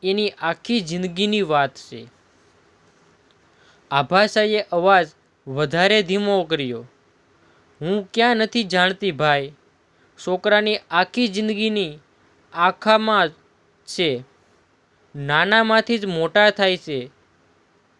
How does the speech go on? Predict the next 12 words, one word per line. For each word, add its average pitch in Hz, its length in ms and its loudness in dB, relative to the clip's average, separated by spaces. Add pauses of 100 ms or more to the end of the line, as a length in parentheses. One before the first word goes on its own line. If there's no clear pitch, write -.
(220)
ને 214 300 0 (160)
આપણા 214 440 2
કુટુંબી 214 640 -2
રહ્યા 190 520 2 (280)
કસાઈ 196 400 4
જેવા. 123 400 -6 (880)
દુશ્મન 202 640 -4
દા 208 200 6
જોતા 196 400 2
જ 208 80 -8
ઊભા 185 360 2
હોય. 131 340 -4